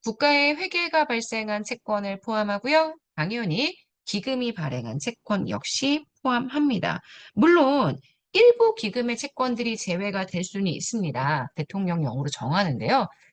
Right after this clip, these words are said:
그런 케이스까지 고려하지 말고 일단은 국가의 회계나 기금이 발행한 채권이 일단 국가 채무에 해당하죠.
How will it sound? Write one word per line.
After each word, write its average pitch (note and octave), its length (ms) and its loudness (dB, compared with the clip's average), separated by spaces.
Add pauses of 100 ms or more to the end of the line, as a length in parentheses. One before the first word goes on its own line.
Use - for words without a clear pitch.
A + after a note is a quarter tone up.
(140)
그런 D#4 220 2
케이스까지 F4+ 680 -4
고려하지 G#3+ 500 -2
말고 F3 340 -4
일단은 A3 640 -2 (200)
국가의 A#3 380 -6
회계나 C4+ 420 -4
기금이 G3 420 -4
발행한 D3 400 0
채권이 B3 520 -4 (260)
일단 A#3+ 380 -2 (200)
국가 - 340 -6
채무에 F#3 420 -4
해당하죠. G#3+ 540 -4